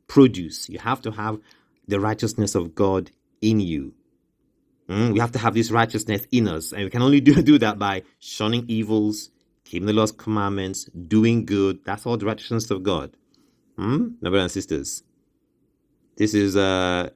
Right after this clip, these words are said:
Nehemiah eight fourteen to eight, uh, fourteen and eighteen. "And they found written in the law which the Lord had, uh, command-, commanded by Moses, that the children of Israel should dwell in booths during the feast of the seventh month,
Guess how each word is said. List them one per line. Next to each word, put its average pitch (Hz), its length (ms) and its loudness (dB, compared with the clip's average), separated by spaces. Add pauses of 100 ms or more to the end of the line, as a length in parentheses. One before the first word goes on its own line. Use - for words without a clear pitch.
Nehemiah 95 720 -4 (120)
eight - 540 -2 (380)
fourteen - 360 -4
to 87 180 -6
eight, 90 260 -4
uh, 87 120 -6
fourteen 87 480 -4
and 85 360 -10
eighteen. 85 520 -6 (720)
"And 101 140 0
they 107 100 6
found 135 380 2
written 127 300 2
in 110 160 0
the 110 80 4
law 95 360 2
which 107 280 -2
the 101 80 -4
Lord 104 220 0
had, 95 400 -6 (540)
uh, 87 320 0 (100)
command-, 107 540 2 (100)
commanded 104 500 -2
by 95 320 -2
Moses, 101 440 2
that 87 160 -6
the 82 60 -14
children 127 180 0
of - 20 0
Israel 104 240 0
should 90 380 -6
dwell 120 260 0
in 120 240 0
booths 95 320 0 (340)
during 113 500 2
the 98 80 -2
feast 123 420 -4
of 101 240 -4 (220)
the - 40 -10
seventh 104 340 0
month, 104 280 -2